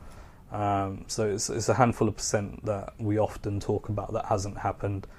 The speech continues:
and the industry is moving along so fast in the logistics world that that will get solved. And so I expect in the future fewer customers to be upset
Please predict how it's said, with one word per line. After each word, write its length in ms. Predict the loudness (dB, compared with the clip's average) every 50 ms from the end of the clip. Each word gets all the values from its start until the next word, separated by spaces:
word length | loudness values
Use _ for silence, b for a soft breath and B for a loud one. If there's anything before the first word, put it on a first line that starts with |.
| b b b b b b b
and 180 | b 2 4 6
the 80 | 6 8
industry 360 | 8 6 6 4 2 2 4
is 100 | 4 4
moving 320 | 4 4 4 4 2 2
along 220 | 2 2 2 0 2
so 180 | 2 2 2
fast 420 | 2 4 2 4 4 2 0 -2 -4
in 80 | -4
the 100 | -2 -2
logistics 600 | -2 -2 -2 -4 -6 -6 -6 -8 -8 -8 -6 -6
world 240 | -4 -2 -2 -2 -2
that 240 | -2 -4 -4 -6 -10 b b b b b b b b b b
that 320 | 6 8 10 10 10 10
will 100 | 6 6
get 200 | 4 4 0 -2
solved. 560 | 2 4 4 6 4 4 0 -2 -6 -8 -12 -16 -14 -8 -4
And 180 | -4 -2 -2
so 440 | 0 0 4 8 10 10 12 10 10
I 140 | 8 6 4
expect 460 | 2 0 -2 -2 -2 -2 -2 0 0
in 80 | 0 0
the 80 | 0
future 480 | 0 0 0 0 0 0 0 0 0 0 -6 b b b b b b b b b b b b -20 -20 -20 -2
fewer 300 | 6 10 12 12 12 12
customers 720 | 12 10 10 10 8 4 2 4 4 6 4 4 2 0
to 180 | -2 0 0 2
be 320 | 2 2 2 2 0 -2 -6 -14 -20 -20 -10 -6 -4
upset 600 | -4 -2 -2 -4 -4 0 2 2 2 2 0